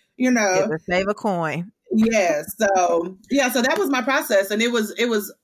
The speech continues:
Speaker 1: easy, you know, it's super easy. And, um, luckily I didn't have to switch therapy, um, therapists
Speaker 2: That's
Speaker 1: throughout that.
Speaker 2: good.
Speaker 1: She remained mine. Yeah.
Speaker 2: Good. So, so your initial prompt was just kind of wanting someone to have an outlet with. It wasn't anything like,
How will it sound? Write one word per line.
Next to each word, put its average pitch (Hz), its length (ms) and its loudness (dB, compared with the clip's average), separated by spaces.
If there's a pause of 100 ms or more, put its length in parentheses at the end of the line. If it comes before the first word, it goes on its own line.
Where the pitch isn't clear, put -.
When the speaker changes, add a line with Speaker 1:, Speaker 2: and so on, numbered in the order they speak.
(160)
Speaker 1:
easy, 247 360 -2
you 226 120 -2
know, 185 160 0
it's 185 180 -4
super 247 280 -4
easy. 226 640 -2 (240)
And, 202 240 2
um, 175 400 0
luckily 240 360 0
I 202 120 0
didn't 202 200 -2
have 196 120 -4
to 185 80 -8
switch 190 340 -4
therapy, 180 540 -2
um, 165 320 -4
therapists 175 580 -4 (460)
Speaker 2:
That's 175 140 4
Speaker 1:
throughout 165 120 -2
that. 147 140 2
Speaker 2:
good. 175 80 -4
Speaker 1:
She 196 120 -4
remained 170 340 -2
mine. 151 320 -4
Yeah. 165 340 -2 (580)
Speaker 2:
Good. 160 320 -4 (200)
So, 262 360 2
so 247 280 -2
your 247 260 0
initial 233 380 -2
prompt 208 400 0
was 185 180 -6
just 190 240 -4
kind 185 240 -4
of 170 100 -2
wanting 175 520 -2
someone 165 880 -2
to 180 80 -8
have 160 220 -2
an - 80 -6
outlet 143 400 -4
with. 143 180 -4
It 170 100 -6
wasn't 175 340 0
anything 165 480 -8
like, 143 220 -6